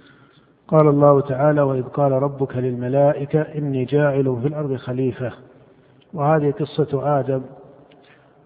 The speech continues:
والملائكة وإبليس، وقد ذكرها الله جل وعلا في غير موضع من كتابه. وهذه القصة المسماة في سور القرآن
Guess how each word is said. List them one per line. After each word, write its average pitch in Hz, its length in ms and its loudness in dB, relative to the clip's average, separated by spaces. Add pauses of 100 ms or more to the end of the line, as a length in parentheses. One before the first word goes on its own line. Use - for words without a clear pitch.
والملائكة 143 840 2 (920)
وإبليس، 139 880 -2 (760)
وقد 151 280 2
ذكرها 151 340 6
الله 147 300 4
جل 135 240 0
وعلا 147 380 0
في 147 140 0
غير 151 280 2
موضع 143 360 0
من 135 200 -4
كتابه. 127 540 -2 (1800)
وهذه 156 760 4 (680)
القصة 143 560 0
المسماة 143 720 -2 (1080)
في 143 120 -2
سور 160 280 4
القرآن 143 640 0